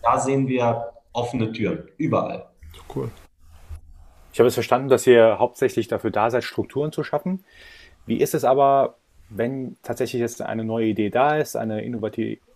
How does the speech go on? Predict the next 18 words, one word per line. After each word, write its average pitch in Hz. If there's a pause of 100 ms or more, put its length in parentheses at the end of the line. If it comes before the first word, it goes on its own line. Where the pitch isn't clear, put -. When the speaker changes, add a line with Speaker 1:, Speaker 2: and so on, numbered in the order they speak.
(100)
Speaker 3:
innovative 113
Idee 107
vorgeschlagen 139
wurde, 131
hilft 127
ihr 151
auch 131
den 131
Unternehmen, 120
diese 117
Ideen 107
zu -
bewerten? 92 (360)
Zu -
sagen, 107
„Hey, 110 (260)
das, -
das -